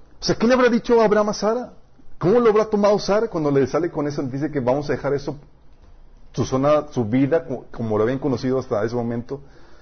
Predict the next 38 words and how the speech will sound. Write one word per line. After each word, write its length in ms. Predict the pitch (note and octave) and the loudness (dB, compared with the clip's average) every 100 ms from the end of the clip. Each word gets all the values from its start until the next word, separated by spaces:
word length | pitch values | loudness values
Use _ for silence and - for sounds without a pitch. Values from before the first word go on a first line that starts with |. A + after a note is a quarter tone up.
| - - - | -20 -16 -2
Eh, 420 | A#2+ A2+ A2 - - - - - - | 0 2 0 -4 -16 -20 -20 -20 -8
o 40 | |
sea, 100 | D#3+ | -4
¿qué 100 | - | -2
habrá 180 | F3 G3 | 0 0
sentido, 380 | G3 E3 D#3 E3+ | 0 -2 0 -2
qué 80 | F3 | -2
habrá 120 | F3 | -4
pensado 260 | D#3+ D#3 | -2 -2
Sara? 280 | D3 D#3 C3 - - | -2 -4 -6 -12 -2
Nada 140 | D#3 | -2
más 60 | G3+ | 0
ponte 200 | G#3+ G#3 | -2 -4
en 40 | |
su 80 | G#3 | 0
lugar. 320 | F3+ D#3+ - - - - | 0 0 -4 -14 -20 -6
¿Crees 400 | - F#3 - F#3+ | 2 2 2 -2
que 80 | - | 0
hubiera 140 | G3 F#3+ | 0 2
sido 140 | F#3+ | 2
fácil? 300 | F3+ C#3+ G3+ - - - - - - - - - - - - G#3 | 0 -4 -8 -12 -14 -16 -20 -20 -16 -16 -16 -18 -20 -20 -20 -14
"Ah, 340 | F3+ A3 A3+ | -8 -2 -2
sí, 360 | A3 - G#3+ A3+ | -2 -4 0 2
Am-, 180 | A3 G#3+ - - - | 2 0 -10 -16 -12
Abraham, 420 | - D3+ F3 D#3 C#3+ | -4 0 0 0 0
lo 120 | D3+ | -2
que 80 | D3 | -4
se-, 120 | - | -6
el 80 | - | 0
Señor 320 | D3+ D#3+ F#3+ | 2 2 0
te 80 | G3 | 0
habló". 260 | G3+ G3 | 0 -2
Claro, 580 | - F3 G#3+ A3 G3+ D#3+ | 0 4 6 6 2 0
claro, 280 | - F#3 F#3 | -4 -4 -2
yo, 160 | D3+ B2+ | -2 -2
vamos 300 | D#3 G3+ F#3+ | 0 0 0
a 20 | |
hacer. 180 | D#3 | -4